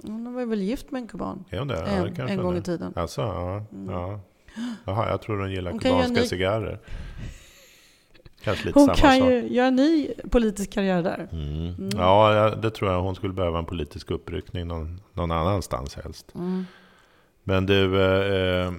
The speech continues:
Speaker 2: ja, alltså jag, jag kan... Vi pratar ju lite om det här med Kubas misslyckande och sådär. Han, Castro, han byggde ju upp en diktatur som faktiskt påminde om Sovjetunionen på,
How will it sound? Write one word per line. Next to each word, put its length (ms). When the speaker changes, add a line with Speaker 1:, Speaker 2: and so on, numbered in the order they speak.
Speaker 2:
ja, 440
alltså 260
jag, 300
jag 220
kan... 520
Vi 120
pratar 360
ju 80
lite 260
om 140
det 80
här 200
med 320
Kubas 680
misslyckande 640
och 80
sådär. 160
Han, 260
Castro, 360
han 140
byggde 260
ju 80
upp 240
en 260
diktatur 640
som 120
faktiskt 280
påminde 480
om 220
Sovjetunionen 1000
på, 260